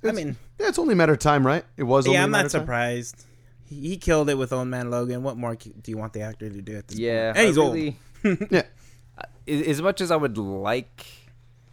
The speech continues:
Speaker 3: for him to kinda just not play Wolverine anymore because Logan was so good, that should be his, his coup de grace, if you will.
Speaker 2: Sure.
Speaker 1: Yes.
Speaker 3: He should just walk out after that, 'cause anything that he does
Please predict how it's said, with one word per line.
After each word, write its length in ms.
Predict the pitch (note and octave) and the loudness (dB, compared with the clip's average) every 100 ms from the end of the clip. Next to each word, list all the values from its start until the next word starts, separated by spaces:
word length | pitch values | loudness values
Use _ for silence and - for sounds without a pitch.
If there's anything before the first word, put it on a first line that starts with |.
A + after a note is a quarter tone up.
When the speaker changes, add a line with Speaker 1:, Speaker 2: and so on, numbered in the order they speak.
| _ _ - | _ _ -20
Speaker 3:
for 260 | - C3 | -4 -2
him 420 | A2 B2+ B2+ C3 C3 | -2 -4 -6 -8 -10
to 580 | - A#2 G#2+ G#2+ G#2 G2+ | -10 -8 -6 -6 -8 -8
kinda 220 | - C#3+ B2+ | -8 -6 -6
just 220 | A#2+ - | -8 -6
not 180 | A#2+ B2 | -8 -4
play 140 | D3 | -4
Wolverine 400 | D3+ D#3 D#3 D#3+ | -4 -4 -6 -6
anymore 380 | E3 E3 E3+ F3 | -6 -6 -6 -6
because 420 | B2 - C#3 C#3 | -8 -2 -2 0
Logan 300 | D3 D3+ D#3 | 0 0 -2
was 120 | D3+ | -4
so 140 | E3 D#3 | -4 -4
good, 280 | D#3 E3+ | -4 -4
that 120 | C3 B2 | -4 -4
should 160 | C#3 | -6
be 80 | C3+ | -6
his, 240 | C3+ A#2+ | -6 -6
his 180 | G2+ B2 | -8 -12
coup 240 | - - C#3+ | -8 -8 -8
de 120 | - A#2 | -10 -8
grace, 480 | A2+ A2+ C3 C#3+ E3 | -4 -4 -4 -6 -10
if 160 | D3 | -10
you 80 | D#3 | -6
will. 300 | D3+ D#3 E3 | -2 0 0
Speaker 2:
Sure. 240 | E3 A#2 G#2 | -2 -4 -4
Speaker 1:
Yes. 240 | A2+ - | -8 -8
Speaker 3:
He 200 | A#2 C3 | -4 -2
should 160 | C#3+ B2+ | -4 -6
just 120 | A2 | -6
walk 260 | A2 A2+ C3+ | -4 -2 -2
out 120 | G#2+ | -2
after 260 | G2+ - G2+ | -2 -6 -8
that, 260 | F2 - | -8 -10
'cause 160 | A2 G#2+ | -14 0
anything 340 | E3 F3+ F#3+ E3 | 0 2 0 0
that 100 | C#3+ | -2
he 80 | |
does 200 | D3 C3+ | 0 0